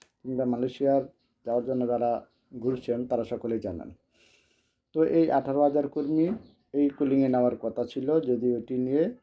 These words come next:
ডক্টর মোহাম্মদ ইউনূসের সাথে এবং মালয়েশিয়ার যে প্রধানমন্ত্রী রয়েছে আনোয়ার ইব্রাহিম, ওনার সাথে এ বিষয়ে কথা হয়েছে এবং উনি আশ্বস্ত করেছেন যে আঠারো হাজার কর্মীদেরকে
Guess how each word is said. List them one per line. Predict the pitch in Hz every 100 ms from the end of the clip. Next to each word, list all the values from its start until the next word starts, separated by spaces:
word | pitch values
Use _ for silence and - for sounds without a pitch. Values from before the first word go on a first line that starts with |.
| 107
ডক্টর | 107 120 120
মোহাম্মদ | 117 120 120 -
ইউনূসের | 135 139 139 147
সাথে | 135 139 139
এবং | 127 127
মালয়েশিয়ার | 120 117 120 123 117
যে | 113 113
প্রধানমন্ত্রী | 107 110 120 135 135 139
রয়েছে | 135 135 127 127
আনোয়ার | 120 120
ইব্রাহিম, | 123 127 127
ওনার | 117 110
সাথে | 113 - 131 185 - _ _ _ -
এ |
বিষয়ে | 110 107 123
কথা | 117 117 120
হয়েছে | 127 127 135
এবং | 120
উনি | 120 120
আশ্বস্ত | 113 110 - 160 -
করেছেন | 151 151 143 147 139
যে | 131
আঠারো | 123 113 120
হাজার | 120 120 117
কর্মীদেরকে | 127 127 131 135 127 156